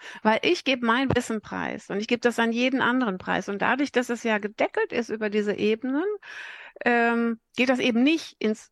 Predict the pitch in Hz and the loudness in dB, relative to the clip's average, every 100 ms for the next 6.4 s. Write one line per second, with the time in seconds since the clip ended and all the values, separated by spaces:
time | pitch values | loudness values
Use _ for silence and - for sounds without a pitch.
0 | - 214 220 190 214 233 202 - 175 110 | -2 2 4 4 2 2 0 -2 -6 -6
1 | 170 165 135 - 60 - 196 302 370 - | -8 -8 -6 -6 -6 -6 -2 0 0 0
2 | 285 - - - 262 247 226 - 247 233 | -2 -2 -12 -2 0 0 -2 2 2 4
3 | 269 285 294 294 285 269 240 220 214 247 | 2 4 4 4 4 2 2 4 4 2
4 | 240 214 226 226 220 220 226 - 208 208 | 2 2 2 2 0 0 0 -4 -4 -2
5 | 196 196 202 208 196 214 - 302 294 240 | 0 0 0 0 2 0 0 0 0 0
6 | 185 - 92 | -2 -6 -12